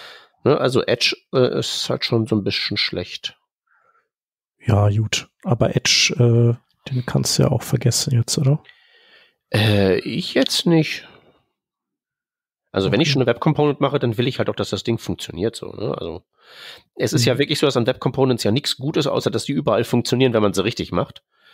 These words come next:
Speaker 1: Ansonsten wäre ich ja mit irgendwie einem React, React-Komponente oder irgend so einem Angular-Auto so dermaßen viel schneller fertig. Also wenn ich schon in die Salzmine herabsteige, dann muss ich da hinterher auch wirklich so ein richtiges Salzfass raustragen.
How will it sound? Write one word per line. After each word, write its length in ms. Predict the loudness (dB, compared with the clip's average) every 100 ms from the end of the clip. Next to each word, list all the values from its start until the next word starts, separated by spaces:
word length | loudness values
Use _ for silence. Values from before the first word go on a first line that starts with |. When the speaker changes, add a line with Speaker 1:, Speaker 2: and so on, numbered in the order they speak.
| _ _ -2
Speaker 1:
Ansonsten 360 | 0 2 2
wäre 100 | 2
ich 80 | 2
ja 80 | 2
mit 140 | 0
irgendwie 220 | 0 0 2
einem 180 | 2 2
React, 240 | 0 -2 _ _ _ _ _ _ _
React-Komponente 800 | -8 0 2 2 -2 -2 0 0
oder 120 | 0 0
irgend 160 | 0
so 80 | -2
einem 100 | -2
Angular-Auto 600 | 0 2 2 0 0 -2 _ -20 -20 _ -12
so 280 | -2 0
dermaßen 420 | 2 2 0 -2 -4
viel 140 | -2
schneller 240 | 0 0
fertig. 400 | 0 -6 -6 -8 _ _ -6
Also 220 | -2 -2 -6 _ -6
wenn 180 | -2 0
ich 220 | -2 -6
schon 440 | -2 0 0 -4 -10 _ _ -2
in 80 |
die 100 | 2
Salzmine 400 | 2 2 2 2
herabsteige, 640 | 2 -2 -4 -2 -2 0 -2
dann 140 | -2
muss 180 | 0 0
ich 80 | 0
da 80 | -2
hinterher 360 | 0 0 0
auch 120 | -2
wirklich 240 | -2 -4 0
so 80 | 0
ein 100 | 0
richtiges 460 | -2 -2 -2 -2 -8 -12 -4
Salzfass 1080 | -2 0 -2 0 -2 -2 -4 -2 0 -2 -4
raustragen. 640 | -6 -6 -2 -2 -4 -8